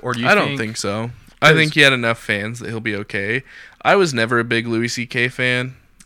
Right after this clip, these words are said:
Speaker 1: The
Speaker 2: um, to begin with.
Speaker 1: The only time I really liked him, so when I used to deliver beer, I went through phases. I would find an album that I loved, and I would
Speaker 2: Mm-hmm.
Speaker 1: listen to that album all day long, or I would just go onto Pandora and listen to comedy stations.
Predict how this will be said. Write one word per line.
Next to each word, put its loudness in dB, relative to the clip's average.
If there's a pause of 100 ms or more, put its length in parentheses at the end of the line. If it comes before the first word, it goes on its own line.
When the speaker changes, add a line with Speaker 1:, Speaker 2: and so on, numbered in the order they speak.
Speaker 1:
The -4
Speaker 2:
um, -10
to -12
begin -4
with. -6
Speaker 1:
The -2
only -2
time -2
I -2
really -4
liked -6
him, -8
so -8
when -2
I -2
used -10
to -18
deliver -8
beer, -6 (320)
I -8
went -4
through -8
phases. -8 (400)
I -8
would -10
find -4
an -6
album -6
that -4
I -4
loved, -8
and -6
I -4
would -6
Speaker 2:
Mm-hmm. -10
Speaker 1:
listen -8
to -10
that -8
album -10
all -12
day -10
long, -10 (540)
or -2
I 0
would -6
just -14
go -6
onto -6
Pandora -8 (100)
and -10
listen -12
to -12
comedy -12
stations. -6